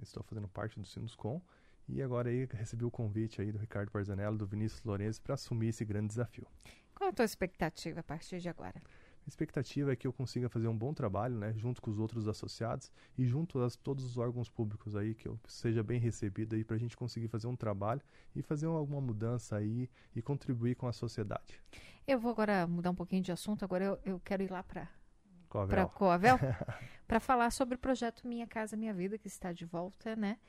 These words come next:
Speaker 2: E como que tá sendo todo esse processo aqui no município?
Speaker 1: O processo Minha Casa Minha Vida, né, é o projeto,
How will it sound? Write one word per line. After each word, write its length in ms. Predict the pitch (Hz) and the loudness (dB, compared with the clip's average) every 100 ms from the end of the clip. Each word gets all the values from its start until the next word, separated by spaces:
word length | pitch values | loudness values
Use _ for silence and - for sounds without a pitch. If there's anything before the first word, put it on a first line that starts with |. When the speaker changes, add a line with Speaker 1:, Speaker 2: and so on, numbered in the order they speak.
| - - - | -20 -20 -8
Speaker 2:
E 60 | 196 | -6
como 260 | - 330 | -4 -6
que 80 | - | -8
tá 200 | - 262 | -2 -2
sendo 340 | - 247 240 | 0 -2 -2
todo 240 | - 226 214 | -4 -4 -4
esse 160 | - | -10
processo 460 | - 196 - 165 - | -8 -8 -6 -8 -8
aqui 120 | - | -8
no 120 | 165 | -6
município? 500 | 147 135 - - - - - - | -4 -6 -8 -10 -14 -16 -20 -6
Speaker 1:
O 20 | |
processo 420 | 113 147 139 - | 0 4 4 2
Minha 140 | 127 | -2
Casa 180 | 120 120 | 0 2
Minha 140 | 120 107 | 2 2
Vida, 320 | 135 147 110 | 2 0 0
né, 120 | 113 | 0
é 40 | |
o 80 | 110 | -2
projeto, 580 | 104 104 101 110 - | -2 -2 0 -2 -4